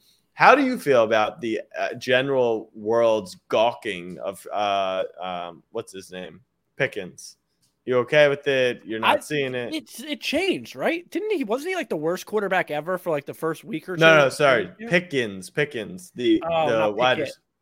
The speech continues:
Speaker 1: rec-, yeah.
Speaker 2: Oh, I was in on him the second I saw him staring at his T V, watching himself getting drafted with the ski mask on.
Speaker 1: Yeah, that
Speaker 2: Um,
Speaker 1: was insane.
Speaker 2: he's sick. I mean,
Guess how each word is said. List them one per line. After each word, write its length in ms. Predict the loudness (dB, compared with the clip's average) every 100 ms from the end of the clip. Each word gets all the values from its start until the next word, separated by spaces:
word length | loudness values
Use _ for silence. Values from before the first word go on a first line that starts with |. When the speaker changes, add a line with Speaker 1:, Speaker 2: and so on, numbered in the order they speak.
| _ _ _ _ _ _
Speaker 1:
rec-, 140 | -8
yeah. 80 | -8 -10 2
Speaker 2:
Oh, 300 | 4 4 -2 _ -2
I 140 | 2
was 180 | 2 0
in 100 | -2
on 140 | -2 -2
him 180 | -6
the 100 | -8
second 340 | -4 -4 -4 -6
I 80 | -6
saw 340 | -4 -2 -2
him 300 | -6 -10 -12
staring 400 | -8 -4 -4 -4
at 60 | -8
his 140 | -10
T 200 | -12 -10
V, 140 | -8 -6
watching 360 | -6 -6 -10
himself 400 | -14 -10 -10 -8
getting 240 | -8 -10 -8
drafted 460 | -6 -6 -8 -10
with 240 | -10 -12 -12
the 360 | -10 -6 -6 -8
ski 280 | -12 -14 -14
mask 360 | -14 -14 -14
on. 280 | -14 -14 -18 _ -12
Speaker 1:
Yeah, 220 | -12 -8
that 320 | -6 -4 -4
Speaker 2:
Um, 60 | -6
Speaker 1:
was 140 | -14
insane. 360 | -20 _ -20 _ _ _
Speaker 2:
he's 440 | -10 -2 -2 -2
sick. 480 | -6 -4 -4 -6 -16 _ _ _ _ _ _ _ _ _ _ _ _ _
I 140 | -10 -6
mean, 420 | -4 -4 -6